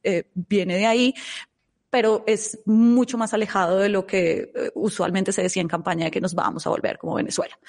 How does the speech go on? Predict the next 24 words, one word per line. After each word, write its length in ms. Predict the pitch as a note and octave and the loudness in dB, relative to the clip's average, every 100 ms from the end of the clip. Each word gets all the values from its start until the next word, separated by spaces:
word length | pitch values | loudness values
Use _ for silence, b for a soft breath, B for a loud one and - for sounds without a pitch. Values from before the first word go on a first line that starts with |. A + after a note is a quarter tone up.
| B B B B | B B B B
Y 120 | D4 | 0
por 160 | D4+ F#4+ | 4 2
otro 260 | F#4 F#4 | 2 2
lado, 300 | F4 E4+ D#4+ | 4 4 2
pues 140 | D#4+ C4+ | 0 0
hace 340 | A#3+ B3 - - | 0 -2 -4 0
unas 460 | A#3 B3 A#3+ - | 2 4 2 -2
tres 280 | - A#3 A3 | -2 0 0
semanas 340 | A#3 A3 A3 G#3+ | 0 2 2 4
largas 380 | A3 F3+ G#3 | 2 2 0
fue 80 | - | 0
elegido 340 | F3+ - G3+ G3 | -2 2 2 2
como 180 | G#3 | -2
presidente, 1000 | G3+ G3 F3+ E3 E3 E3+ F#3 G3 F#3+ G#3+ | -2 -2 0 0 0 2 4 4 2 2
eh, 40 | F#3+ | 2
de 120 | F#3+ | 2
Brasil 380 | F3+ E3+ G3+ G#3 | 0 0 -2 0
otra 300 | A3 G#3 G3+ | 0 2 2
vez, 260 | G#3 F#3 - | 2 0 -2
Luis 160 | F#3+ F3+ | -4 -2
Ignacio 280 | E3+ D#3 F3+ | -2 0 0
Lula 220 | F#3 G3 | 2 2
da 100 | G#3+ | 2
Silva, 380 | A#3+ A#3 G3 | 2 0 0